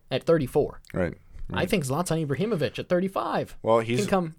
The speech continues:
Speaker 1: to the M L S,
Speaker 2: they're
Speaker 1: and
Speaker 2: huge,
Speaker 1: he can
Speaker 2: there are
Speaker 1: tear it up.
Speaker 2: rumors that he's gonna come to the M L S,
Speaker 1: He's
Speaker 2: to,
Speaker 1: been
Speaker 2: to
Speaker 1: linked
Speaker 2: Los
Speaker 1: with the
Speaker 2: Angeles.
Speaker 1: Galaxy.
Speaker 2: Yeah.
Speaker 1: Fox Deportes put out a little video, and I think it's deceiving. It's really just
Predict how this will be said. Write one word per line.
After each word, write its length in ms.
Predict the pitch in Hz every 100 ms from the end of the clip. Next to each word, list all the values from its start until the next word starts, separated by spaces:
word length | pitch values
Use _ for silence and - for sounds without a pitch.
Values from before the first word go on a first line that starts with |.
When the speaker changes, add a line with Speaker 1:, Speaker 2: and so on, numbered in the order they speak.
| -
Speaker 1:
to 80 |
the 160 | 185 170
M 100 | 165
L 140 | 156
S, 80 | 151
Speaker 2:
they're 100 | 117 110
Speaker 1:
and 60 |
Speaker 2:
huge, 160 | 120 147
Speaker 1:
he 80 | 190
can 140 | -
Speaker 2:
there 100 | 139 160
are 40 |
Speaker 1:
tear 60 | 135
it 40 |
up. 40 | 143
Speaker 2:
rumors 260 | 240 160
that 100 | 107
he's 140 | 107 101
gonna 160 | 101
come 140 | 98 107
to 80 | 101
the 80 |
M 100 | 98
L 140 | 101 135
S, 220 | - -
Speaker 1:
He's 100 | 139
Speaker 2:
to, 60 | 139
Speaker 1:
been 100 | 156
Speaker 2:
to 100 | 120
Speaker 1:
linked 100 | 170
Speaker 2:
Los 80 | 123
Speaker 1:
with 180 | - -
the 60 |
Speaker 2:
Angeles. 340 | 151 151 135 -
Speaker 1:
Galaxy. 240 | 143 139 -
Speaker 2:
Yeah. 160 | 127
Speaker 1:
Fox 240 | 147 190 -
Deportes 600 | 147 160 160 135 127 -
put 140 | - 160
out 100 | 143
a 40 |
little 280 | 120 147 156
video, 380 | 135 131 107 104
and 80 | 101
I 80 |
think 160 | 143 175
it's 140 | 98
deceiving. 500 | - 101 131 127 107
It's 140 | 104 -
really 280 | 113 190 127
just 260 | 117 -